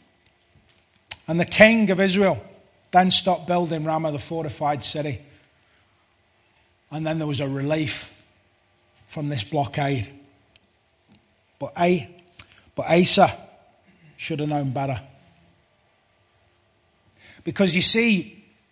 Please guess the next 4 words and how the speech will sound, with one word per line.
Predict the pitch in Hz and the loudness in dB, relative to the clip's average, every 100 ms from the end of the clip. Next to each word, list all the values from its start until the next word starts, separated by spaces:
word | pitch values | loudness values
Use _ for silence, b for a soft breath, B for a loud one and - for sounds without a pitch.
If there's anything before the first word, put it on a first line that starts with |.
| _ _ _ - - | _ _ _ -16 4
after | 196 - - | 4 4 0
that, | 175 196 190 - - - _ _ _ _ _ _ _ _ _ _ _ _ - | 6 8 6 0 -20 -20 _ _ _ _ _ _ _ _ _ _ _ _ -18
the | 143 | -12
peace | - 202 208 - - - - | 0 2 2 2 -2 -4 -8